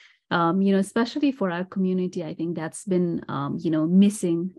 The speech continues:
um, in so many ways, right? Where, um, every person go, like, you know, everybody that comes here, like,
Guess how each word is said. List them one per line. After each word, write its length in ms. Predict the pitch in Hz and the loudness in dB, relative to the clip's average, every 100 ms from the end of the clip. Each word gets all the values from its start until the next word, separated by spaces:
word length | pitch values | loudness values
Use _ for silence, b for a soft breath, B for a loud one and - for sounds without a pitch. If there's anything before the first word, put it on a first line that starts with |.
| - | -10
um, 240 | 151 156 | -4 -2
in 140 | 180 | 2
so 180 | 190 196 | 2 4
many 240 | 185 165 160 | 4 4 0
ways, 400 | 156 165 196 185 | -2 -4 -4 -4
right? 260 | 156 196 - b b - | -4 -6 -8 b b -6
Where, 600 | 175 175 165 165 170 170 | -4 -4 -4 -6 -6 -6
um, 380 | 151 151 160 190 b b _ - | -6 -4 -6 -8 b b _ 0
every 280 | 220 220 226 | 4 6 4
person 540 | 214 208 208 202 202 | 4 2 2 2 2
go, 180 | 202 202 | 2 2
like, 320 | 196 165 165 | 2 0 -4
you 280 | - 175 180 | -8 -4 0
know, 100 | 180 | 0
everybody 1000 | 175 180 202 190 _ _ _ 165 190 196 | 0 -2 -2 -4 _ _ _ -4 0 0
that 160 | 185 - | -2 -6
comes 260 | - 226 | -2 -2
here, 240 | 214 170 156 | -2 -4 -4
like, 180 | 143 | -6